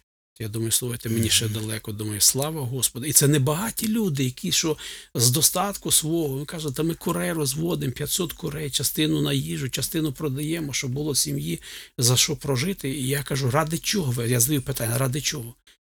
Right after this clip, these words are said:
Speaker 1: Каже, «Щоб ці діти пізнали Господа», знаєш. Я думаю, слава Господу за таких людей. Вони є дійсно прикладом для мене.
Speaker 2: Мгм. Щиро дякую, дуже цікаво. Е, Леоніде, в зв'язку з цим питанням,
Speaker 1: <clears throat>
Speaker 2: скажи, будь ласка, є сьогодні людина в тебе,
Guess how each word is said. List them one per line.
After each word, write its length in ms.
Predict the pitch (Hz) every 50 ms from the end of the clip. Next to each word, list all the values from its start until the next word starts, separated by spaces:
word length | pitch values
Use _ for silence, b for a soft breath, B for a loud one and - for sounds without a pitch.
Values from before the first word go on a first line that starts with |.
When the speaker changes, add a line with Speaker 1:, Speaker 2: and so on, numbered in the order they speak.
| _ _ -
Speaker 1:
Каже, 140 | 120 104 -
«Щоб 160 | - 123 -
ці 120 | - 127
діти 240 | 120 123 110 - 117
пізнали 460 | - 123 110 110 113 113 107 104 104
Господа», 460 | 104 113 117 104 - - - - 127 127 151
знаєш. 320 | 151 147 151 147 - - - -
Я 120 | 139 131 131
думаю, 260 | 123 135 123 123 117
слава 320 | - - 151 143 123 113
Господу 380 | 113 117 110 - - 180 143 127
за 120 | 117 120
таких 320 | 117 - - - 135 - -
людей. 340 | 139 120 123 127 127 - - _ -
Вони 220 | 131 131 131 127
є 140 | 127 131 127
дійсно 360 | 127 143 147 127 - 131 123
прикладом 520 | 120 143 131 123 - 127 123 123 139 120
для 100 | 120 123 123
мене. 120 | 120 127 120
Speaker 2:
Мгм. 180 | 117 117 117 107 - - - - B B B
Щиро 300 | B - 156 139 127 123
дякую, 380 | 120 131 120 113 - - 113 107
дуже 260 | 110 117 110 101 110
цікаво. 520 | - - 117 - - 131 120 113 110 110 - - - -
Е, 240 | 120 113 113 113 110
Леоніде, 420 | 113 117 123 123 131 127 120 113 110
в 140 | 104 - -
зв'язку 440 | - - 113 123 143 131 - - 113
з 60 | 98
цим 160 | - 123 120
питанням, 480 | 110 - - - 139 139 139 135 123 117
Speaker 1:
<clears throat> 60 | 110
Speaker 2:
скажи, 240 | - 131 127 135 156
будь 140 | 139 127 120
ласка, 260 | 123 113 - - -
є 420 | 107 98 104 127 165 208 233 220 180
сьогодні 460 | - - 135 113 117 113 110 110 107
людина 540 | 107 113 117 113 110 139 156 180 196 190 160
в 60 | 120
тебе, 400 | - - 120 110 101 101 101 101